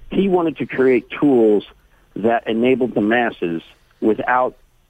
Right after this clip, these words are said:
penalizing them for not having the money, if you know what I mean.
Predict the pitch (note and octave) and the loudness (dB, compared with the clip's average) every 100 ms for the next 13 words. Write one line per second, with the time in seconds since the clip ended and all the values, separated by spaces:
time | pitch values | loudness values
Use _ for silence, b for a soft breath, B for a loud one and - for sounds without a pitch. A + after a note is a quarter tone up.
0 | _ - - F3 B2+ G#2 G2 G#2 G2+ G2+ | _ -8 -2 0 2 0 -2 -4 -4 -2
1 | G2 - A2+ A#2 A2+ A#2+ A2 G#2+ G2+ A2 | -2 -2 0 0 0 -2 -2 -4 -2 -2
2 | F#2 D2 - _ G2+ - G2 G2 F#2+ F#2+ | -4 -8 -16 _ -10 -6 -4 -2 -2 -4